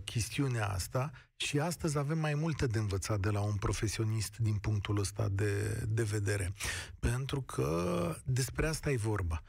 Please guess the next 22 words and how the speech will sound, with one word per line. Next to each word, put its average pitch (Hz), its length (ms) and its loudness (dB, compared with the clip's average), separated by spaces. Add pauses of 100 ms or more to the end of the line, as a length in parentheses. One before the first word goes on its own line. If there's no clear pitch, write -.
(220)
Adică 127 280 0
nu 151 140 0
numai 160 300 0
că 147 260 0
ridicăm 139 560 0
un 131 160 0
bloc 117 240 0
și - 140 -2
facem. 104 520 0 (100)
Ce - 180 -2
facem? 156 600 0 (420)
Ce - 160 0
efecte 170 540 -2
are? 101 280 0
Cum 180 200 0
o 175 60 2
să 170 160 -2
trăiască 180 500 0
oamenii 127 360 0
aia 107 100 0
de 101 100 2
acolo? 95 420 -2